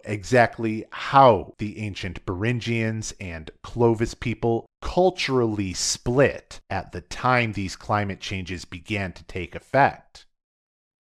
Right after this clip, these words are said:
The ancient Beringians might have been the more conservative group, following the traditions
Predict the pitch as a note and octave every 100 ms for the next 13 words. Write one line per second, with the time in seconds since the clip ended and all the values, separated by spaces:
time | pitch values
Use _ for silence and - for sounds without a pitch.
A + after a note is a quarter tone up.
0 | - A#2+ A#2 A#2 G#2 G2+ F#2 - F#2 A2+
1 | C#3 - G2+ F#2 F2 - - _ G#2+ A#2
2 | D3+ E3 G2 - - A#2 A2+ B2+ B2 A#2+
3 | B2+ A#2+ A2+ A#2 A#2 - - - C3+ -
4 | D3 C#3+ A2+ F#2 D#2 - - E2+ D2 -
5 | - - _ _ - A#2 A2 G#2+ G#2 G2+
6 | G2 F#2 - - G2 C3 D3+ - G2 F2+
7 | E2